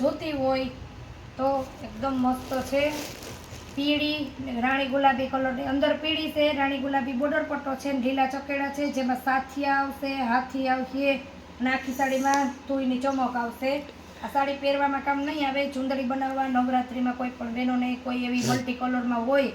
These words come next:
તો ચુંદડી બનાવવી હોય તો લઈ લેજો. આનો ભાવ બસો રૂપિયા છે. હવે કેમ ન હાલે એ પણ હું તમને કહી દઉં. આ સાડીમાં અહીંયા પટ્ટી છે આ રીતની ને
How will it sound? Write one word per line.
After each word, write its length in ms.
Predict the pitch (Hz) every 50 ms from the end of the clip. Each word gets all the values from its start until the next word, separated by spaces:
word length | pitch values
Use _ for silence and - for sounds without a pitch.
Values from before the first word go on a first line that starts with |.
| - - - - - - -
તો 80 | 233 233 233
ચુંદડી 300 | 254 247 240 254 240 233 233
બનાવવી 400 | 262 269 285 277 277 277 269 262
હોય 240 | 269 277 269 240 -
તો 60 | 240 233 226
લઈ 120 | 233 247 254
લેજો. 300 | 262 262 247 254 247 262 269 262 254 - - - - - - -
આનો 160 | 233 247 247 247 214
ભાવ 140 | 202 262 262 240
બસો 260 | 262 262 262 - 262
રૂપિયા 380 | 254 254 254 - 247 233 220 -
છે. 100 | 277 269 254 208 - - - - - - - -
હવે 140 | 233 247 247 - -
કેમ 240 | 285 294 302 311 311 294 277
ન 20 | 269 285 311 311 311
હાલે 280 | 302 302 302 311 311 311 311 339 - -
એ 160 | 277 269 285 277
પણ 140 | 285 277 269
હું 100 | 269 254
તમને 240 | 247 247 240 247 247 247
કહી 220 | 247 240 247 214 202
દઉં. 240 | 262 277 302 311 302 - - - - - - - - - - - - - - - - - - - - - - - - - - - - - - - - - - - - - - - - - - - - - - - - - - - - - - - - - - - - - - - - - - - - 262
આ 80 | 277 277 277
સાડીમાં 460 | 294 294 294 294 294 285 294 294 311 311 302 285
અહીંયા 320 | 277 285 294 285 - -
પટ્ટી 300 | 294 294 277 - 269 220 - -
છે 180 | - 226 202 185 170 - - -
આ 120 | 220 220 233 233
રીતની 480 | 240 247 247 - 254 254 269 285 311 339 - - - -
ને 120 | 240 247